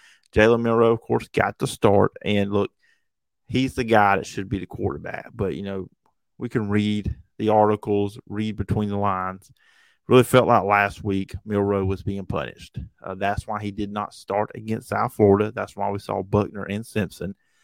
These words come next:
At no point did it ever look anywhere close to we were gonna see Jalen Milroe come in the game.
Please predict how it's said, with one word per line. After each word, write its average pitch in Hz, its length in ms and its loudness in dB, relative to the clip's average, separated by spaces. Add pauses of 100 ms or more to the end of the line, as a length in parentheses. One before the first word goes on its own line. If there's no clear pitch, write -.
(240)
At 95 120 -4
no 95 200 2
point - 280 -4
did 98 140 0
it 98 180 0
ever 98 240 2
look 98 160 -4
anywhere 98 300 -6
close 110 580 0
to 101 120 -2
we 98 120 4
were 98 80 0
gonna 98 180 -6
see 98 260 -4
Jalen 98 340 -2
Milroe 98 380 -2 (520)
come 101 220 0
in 98 80 -4
the 95 60 -4
game. - 160 -8